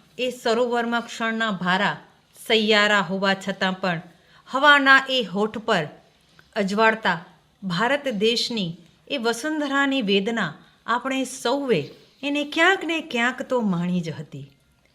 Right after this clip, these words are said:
ને આમ કહી શકાય કે ઉમદા ઉત્કૃષ્ટ એ જીવન પથ પર નજર નાખીને તમામ વૈજ્ઞાનિકોએ એ આકરા ઘૂંટ પીને, એ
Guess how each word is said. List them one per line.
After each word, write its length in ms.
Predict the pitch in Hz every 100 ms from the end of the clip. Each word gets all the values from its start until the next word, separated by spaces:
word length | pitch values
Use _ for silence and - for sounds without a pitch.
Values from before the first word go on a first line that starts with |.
| _
ને 120 | 190 190
આમ 180 | 196
કહી 140 | 196 190
શકાય 420 | - 220 214 170 - - - -
કે 80 | 320
ઉમદા 560 | 277 269 285 294 294 294
ઉત્કૃષ્ટ 760 | 277 - - - 339 285 - 214 - _ _ _
એ 120 | 285 277
જીવન 440 | 214 285 285 311
પથ 320 | 302 277 277 -
પર 160 | 277
નજર 380 | 247 214 226 262
નાખીને 500 | 247 226 226 254 247
તમામ 580 | 247 226 220 226 254 247
વૈજ્ઞાનિકોએ 960 | 202 196 214 214 208 202 226 208 151 143 _ _ _ _ -
એ 240 | 254 247 - - _ _ _ _ _
આકરા 400 | 233 240 240 285
ઘૂંટ 500 | 277 180 190 226 -
પીને, 480 | - 233 233 165 135 - _ _ _ _ _ _ -
એ 280 | 220 214